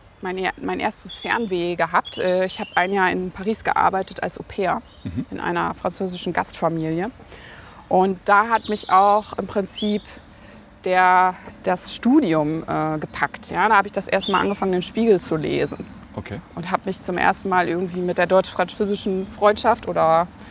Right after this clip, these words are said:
Speaker 1: fra-, deutsch-französischen Geschichte näher, ähm, auseinandergesetzt. Und, ähm,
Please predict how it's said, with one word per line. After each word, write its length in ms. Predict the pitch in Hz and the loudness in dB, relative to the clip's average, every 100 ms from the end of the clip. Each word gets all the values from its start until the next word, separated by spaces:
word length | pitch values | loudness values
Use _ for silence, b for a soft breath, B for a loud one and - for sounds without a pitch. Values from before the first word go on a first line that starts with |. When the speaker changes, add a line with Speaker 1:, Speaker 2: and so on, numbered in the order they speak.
| B B - | B B -8
Speaker 1:
fra-, 80 | |
deutsch-französischen 680 | - 214 220 208 - 226 214 | 0 2 2 -2 -4 -4 -4
Geschichte 360 | 190 240 254 233 | -4 -4 -2 -2
näher, 540 | 208 208 208 202 196 | 2 4 4 4 0
ähm, 140 | 202 202 B B B B B B | -2 -6 B B B B B B
auseinandergesetzt. 960 | 196 214 208 202 214 208 208 202 - - - B B B - | 2 4 4 4 2 0 2 2 2 -12 -18 B B B 0
Und, 560 | 190 185 190 190 - - | 4 6 6 2 -4 0
ähm, 560 | 180 180 185 180 185 | 4 4 4 -2 -6